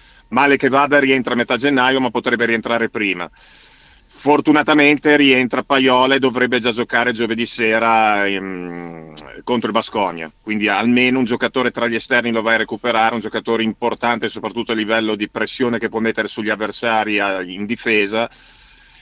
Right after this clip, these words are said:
eh, almeno questo lo recuperi. Poi Baraldi oggi ha già parlato, ha già detto che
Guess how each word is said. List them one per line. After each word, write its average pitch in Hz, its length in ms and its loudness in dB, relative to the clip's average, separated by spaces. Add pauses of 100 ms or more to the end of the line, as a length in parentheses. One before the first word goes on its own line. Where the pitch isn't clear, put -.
(140)
eh, - 100 -16
almeno 123 400 2
questo 139 280 2
lo 123 100 2
recuperi. 101 540 -4
Poi 104 720 0 (440)
Baraldi 123 440 2
oggi 135 240 4
ha 117 40 0
già 113 120 0
parlato, 123 400 0
ha 113 40 0
già 110 120 -2
detto 117 260 -2
che 117 300 -2